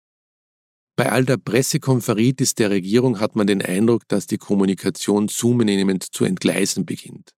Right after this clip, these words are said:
Bei seinem Medientermin sprach Anschober plötzlich von zweiundneunzigtausendeinhundertneunzig Tests, die bisher durchgeführt worden seien.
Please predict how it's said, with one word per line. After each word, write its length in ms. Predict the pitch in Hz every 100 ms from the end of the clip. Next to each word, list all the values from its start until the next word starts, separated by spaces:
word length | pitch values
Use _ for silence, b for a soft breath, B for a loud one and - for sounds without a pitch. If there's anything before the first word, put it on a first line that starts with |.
| _
Bei 100 | -
seinem 380 | 113 131 123 110
Medientermin 840 | 107 131 156 143 - 113 113 117
sprach 320 | 113 - 101 -
Anschober 640 | 98 120 117 123 117 117
plötzlich 420 | 101 104 - 110
von 240 | - 107
zweiundneunzigtausendeinhundertneunzig 2250 | 95 - 95 117 120 117 104 - - 85 117 120 107 - 107 104 101 98 92 101 - - -
Tests, 460 | 95 123 - -
die 140 | - 101
bisher 320 | 107 - 101
durchgeführt 640 | 107 107 - - 98 85
worden 220 | - 90 92
seien. 380 | 98 95 117